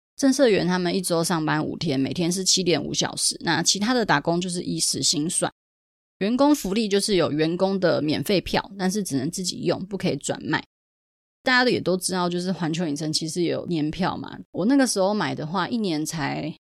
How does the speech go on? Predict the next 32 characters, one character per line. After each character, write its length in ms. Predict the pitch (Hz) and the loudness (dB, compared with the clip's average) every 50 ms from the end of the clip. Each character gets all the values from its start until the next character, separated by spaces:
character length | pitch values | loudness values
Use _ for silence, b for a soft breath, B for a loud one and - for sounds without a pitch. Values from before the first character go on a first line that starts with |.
| _ _ _ - | _ _ _ -10
两 320 | - 185 160 135 127 123 - | -6 -4 -4 -4 -4 -4 -2
万 220 | 196 196 170 - | -2 -2 -2 -2
日 160 | 180 190 175 | -4 -4 -6
币 260 | - - 196 180 147 | -6 -4 -4 -4 -4
而 140 | - - - | -4 -4 -6
已。 120 | 113 - - _ _ _ _ _ _ _ | -8 -10 -12 _ _ _ _ _ _ _
老 100 | - 156 | -8 -6
实 160 | 156 170 196 | -6 -4 -4
说， 480 | 190 - 220 220 214 220 220 220 220 220 214 | -4 0 2 2 2 4 4 4 4 2 2
这 120 | 214 - 214 | 0 -2 0
个 240 | - 175 156 - - | 0 2 0 0 2
诱 200 | 202 214 180 170 | 6 6 6 6
惑 200 | 175 - 190 - | 6 4 2 2
不 120 | - - | 2 -2
是 140 | 147 175 180 | -2 0 0
很 180 | 170 - - - - | -2 -2 -4 -8 -6
大。 160 | - - - _ _ _ _ _ _ _ _ _ _ _ _ | -6 -6 -6 _ _ _ _ _ _ _ _ _ _ _ _
再 140 | - - 269 240 | -6 -4 -2 -2
来 60 | 202 | 0
就 100 | 202 214 | 0 0
是 260 | 214 214 233 226 220 | 0 2 2 2 0
餐 240 | 214 - 226 226 233 | 0 0 0 0 0
厅 200 | 226 233 220 220 | 2 2 2 2
跟 180 | 214 214 214 202 | 2 0 0 2
礼 140 | 170 160 175 | 0 0 0
品 200 | - 180 143 143 | 0 0 -2 0
部 220 | - 202 185 165 | 0 0 0 2
都 200 | - 170 165 170 | 2 2 2 2
有 160 | 151 - 92 | 0 0 -2
员 200 | 131 151 143 151 | -2 -2 -2 -2
工 240 | - 156 151 156 156 | -2 -2 -2 -2 -2
价， 180 | - 170 - | -2 -2 -4